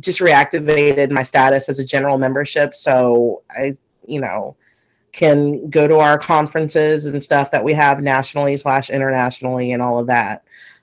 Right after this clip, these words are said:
Um, but I'm still wary of joining a graduate chapter,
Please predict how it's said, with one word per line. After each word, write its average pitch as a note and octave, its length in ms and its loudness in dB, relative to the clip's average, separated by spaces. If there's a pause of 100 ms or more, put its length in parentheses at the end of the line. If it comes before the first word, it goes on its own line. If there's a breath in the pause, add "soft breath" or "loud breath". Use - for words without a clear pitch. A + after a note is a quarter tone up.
(120)
Um, C3+ 480 2
but C#3+ 560 4
I'm D#3 460 2
still G#3 580 2
wary E3 680 4
of D3 400 2
joining D3 600 0
a C3+ 400 0
graduate D3+ 600 0
chapter, C3 720 0